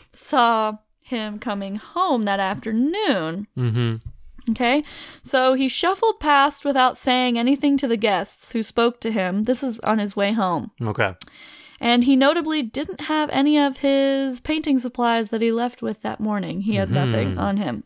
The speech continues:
Speaker 2: Okay.
Speaker 1: He also had his jacket buttoned all the way up, despite the heat, and he clutched his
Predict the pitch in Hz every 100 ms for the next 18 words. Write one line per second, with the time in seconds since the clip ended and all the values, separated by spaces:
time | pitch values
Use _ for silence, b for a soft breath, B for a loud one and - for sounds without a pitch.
0 | _ 98 - 92 95 117 B B B B
1 | 277 277 269 302 294 262 214 240 247 277
2 | 254 254 247 247 233 233 226 226 240 262
3 | - 214 226 - 220 220 220 - 311 302
4 | - - b b b b - 233 226 226
5 | 240 220 277 269 - -